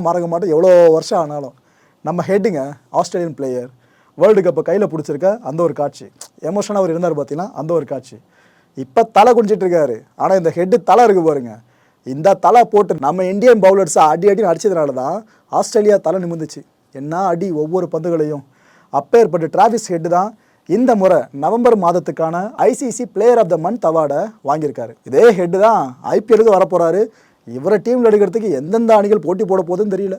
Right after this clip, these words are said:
யார் தெரியுதா? ஆக்சுவலா இவர் இவ்வளவு ஒர்க் அவுட் பண்ணிலாம் நீங்க பெருசா பார்த்திருக்க மாட்டீங்க, ஆனா இதுக்கப்புறம் நீங்க நிறைய தொடர்ந்து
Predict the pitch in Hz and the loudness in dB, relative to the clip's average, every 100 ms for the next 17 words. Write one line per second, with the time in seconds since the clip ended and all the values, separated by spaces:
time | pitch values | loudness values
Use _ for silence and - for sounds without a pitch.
0 | - 175 202 180 190 170 113 _ - 151 | 0 0 2 2 4 2 -2 _ -8 -4
1 | 220 220 160 202 190 190 262 233 - 190 | 0 0 2 2 4 2 4 2 2 0
2 | 220 190 170 165 202 - 180 180 165 151 | 0 0 -4 -2 0 0 -2 -2 -4 -6
3 | 151 208 - 160 185 175 190 190 202 156 | -6 -8 -8 -4 -2 0 0 0 -2 -2
4 | 156 202 170 180 | 0 0 0 -4